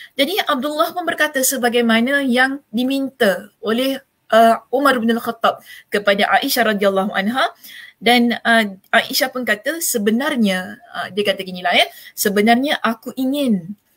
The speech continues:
agar tempat tersebut menjadi tempatku kelak jika aku mati. Sebenarnya Aisyah, kalau boleh, dia nak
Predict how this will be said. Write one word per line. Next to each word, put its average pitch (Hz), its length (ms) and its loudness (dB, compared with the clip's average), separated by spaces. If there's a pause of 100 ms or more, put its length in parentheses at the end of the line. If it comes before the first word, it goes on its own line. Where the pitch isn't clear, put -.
(180)
agar 208 240 2
tempat 240 480 -2
tersebut 226 560 0
menjadi 214 400 0
tempatku - 560 -2
kelak 240 400 -2
jika 202 240 -6
aku 202 240 -6
mati. 190 480 -16 (1300)
Sebenarnya 220 400 2
Aisyah, 220 440 2 (440)
kalau 214 320 2
boleh, 220 560 -4 (240)
dia 208 160 2
nak 254 400 0